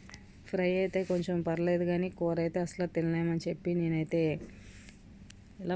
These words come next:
ఫ్రై చేసుకుంటానండి ఎప్పుడు కూడా. చూసారు కదా మీరుని, ఎప్పుడైనా మీరు చేసుకోవాలనిపిస్తే మీరు ఇలా చేసుకోండి. ఇలాగా చాలా టేస్ట్గా ఉంటుంది. లాస్ట్లో పచ్చిమిరకాయలు చూసారు కదండి, లాస్ట్లో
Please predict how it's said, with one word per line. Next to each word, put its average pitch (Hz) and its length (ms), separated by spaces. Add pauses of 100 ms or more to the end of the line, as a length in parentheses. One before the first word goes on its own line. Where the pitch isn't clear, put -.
ఫ్రై 180 140 (100)
చేసుకుంటానండి 180 720
ఎప్పుడు 175 200 (100)
కూడా. 175 180 (960)
చూసారు 190 340
కదా 175 240
మీరుని, 180 320 (960)
ఎప్పుడైనా 185 360 (440)
మీరు 175 220 (100)
చేసుకోవాలనిపిస్తే 170 880 (100)
మీరు 165 240
ఇలా 165 140 (100)
చేసుకోండి. 175 540
ఇలాగా 170 320 (160)
చాలా 165 220 (100)
టేస్ట్గా 170 480
ఉంటుంది. 160 280 (1120)
లాస్ట్లో 208 480 (240)
పచ్చిమిరకాయలు 196 580
చూసారు 190 320
కదండి, 190 260
లాస్ట్లో 175 320